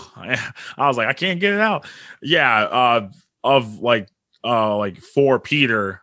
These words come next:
because of that. But yeah, that's a really good point that she does say to Joan in that scene that, um, it was,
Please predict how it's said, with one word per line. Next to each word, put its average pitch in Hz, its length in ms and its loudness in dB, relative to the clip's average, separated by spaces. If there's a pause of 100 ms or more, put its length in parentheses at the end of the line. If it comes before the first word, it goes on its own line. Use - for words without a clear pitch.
(100)
because 120 260 -2
of 110 60 -6
that. 95 220 -2
But 120 100 2
yeah, 135 120 4
that's 143 200 2
a 139 60 0
really 131 200 4
good 110 220 -2
point 110 280 -2
that 98 100 -4
she 113 140 -8
does 110 360 2
say 107 200 -2
to 101 120 -6
Joan 107 340 0
in 101 80 -2
that 98 160 -4
scene 104 400 -4 (440)
that, 98 360 0
um, 85 460 -10 (760)
it 110 160 -2
was, 101 560 0